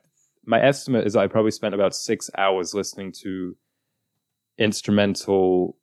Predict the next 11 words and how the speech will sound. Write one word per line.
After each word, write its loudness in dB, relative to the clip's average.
or 0
soundtrack -2
compilations, -2
either 0
on -2
YouTube 0
or 2
on 2
Apple -2
Music -4
Classical, 0